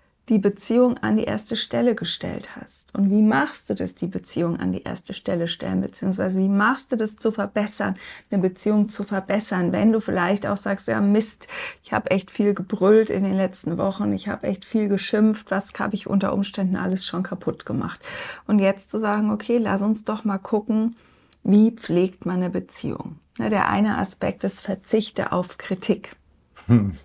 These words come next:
Speaker 1: Das ist,
Speaker 2: Ja.
Speaker 1: da gehen wir aber jetzt heute nicht weiter
Speaker 2: Nee.
Speaker 1: darauf ein, weil das ist eine eigene Folge.
Speaker 2: Ja.
Speaker 1: Gibt's auch in Kürze.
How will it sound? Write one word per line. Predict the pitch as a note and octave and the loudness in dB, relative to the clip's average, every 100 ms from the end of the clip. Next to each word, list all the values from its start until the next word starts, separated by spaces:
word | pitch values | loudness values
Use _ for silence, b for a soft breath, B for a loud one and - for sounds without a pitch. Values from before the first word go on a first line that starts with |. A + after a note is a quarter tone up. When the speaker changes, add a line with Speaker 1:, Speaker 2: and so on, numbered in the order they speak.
| B2 G#2 | -4 -2
Speaker 1:
Das | E3 F#3 G3+ | -2 -2 -2
ist, | G3+ - | -2 -4
Speaker 2:
Ja. | F#3+ F3 | -4 0
Speaker 1:
da | G3 | 0
gehen | G3 A3+ | 4 4
wir | A3 | 6
aber | G#3 | 4
jetzt | G3 G3+ G#3+ | 4 0 0
heute | G#3+ A3+ G#3+ | 0 2 4
nicht | G#3 G#3+ | 4 2
weiter | F3+ G#3+ A#3 A3 | 0 0 0 0
Speaker 2:
Nee. | |
Speaker 1:
darauf | G#3+ G3 F#3 G3 - | 2 2 2 -2 0
ein, | G#3 A3 | 2 2
weil | G3+ | 2
das | F#3+ G3+ | 0 -2
ist | G3 | 0
eine | G3+ - | 0 0
eigene | F3 F#3 F#3+ | 2 2 0
Folge. | F#3 - G2+ - - - | -2 0 2 2 -2 -2
Speaker 2:
Ja. | G2 | 2
Speaker 1:
Gibt's | G#3 - - | 2 0 -4
auch | E3+ E3 | -4 -2
in | E3+ | -4
Kürze. | E3+ F#3+ F#3 - - | -4 -4 -4 -10 -16